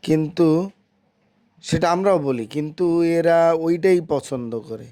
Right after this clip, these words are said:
যে আমরা নদীতে থাকবো, কাউকে ট্যাক্স দেব না।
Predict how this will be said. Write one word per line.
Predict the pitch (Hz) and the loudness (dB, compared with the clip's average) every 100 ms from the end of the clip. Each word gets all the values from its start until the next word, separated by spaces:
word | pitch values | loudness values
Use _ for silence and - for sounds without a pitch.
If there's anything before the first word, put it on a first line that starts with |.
| _ _ _ _ _ _ _ _ - | _ _ _ _ _ _ _ _ -12
যে | 127 127 127 127 139 - _ _ _ _ _ _ _ _ _ _ _ _ - | -2 0 2 0 -4 -14 _ _ _ _ _ _ _ _ _ _ _ _ -4
আমরা | 135 139 139 | -2 0 0
নদীতে | 139 135 139 131 131 | 0 -2 -2 -2 -2
থাকবো, | - 120 123 123 | -2 -2 -2 -4
কাউকে | 123 120 123 | -2 -2 -4
ট্যাক্স | - 127 117 113 | -2 -2 -2 -4
দেব | 107 101 | -8 -6
না। | 98 95 | -6 -10